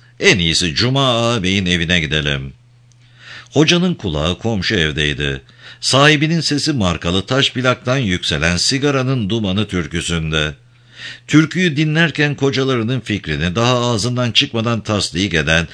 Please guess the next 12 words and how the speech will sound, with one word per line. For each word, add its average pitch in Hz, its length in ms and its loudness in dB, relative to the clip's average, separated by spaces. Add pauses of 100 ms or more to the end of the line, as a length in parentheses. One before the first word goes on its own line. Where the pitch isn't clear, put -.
(200)
ve 139 140 4
kocalarıyla 143 640 2
ömür 123 440 0
boyu 87 320 2
gül 156 240 2
gibi 135 260 0
geçinen 120 460 0
koyun 123 420 0
ruhlu 110 280 -4
kadınlar 101 500 0
canlanmıştı 90 720 -2
hayalinde. 80 840 -2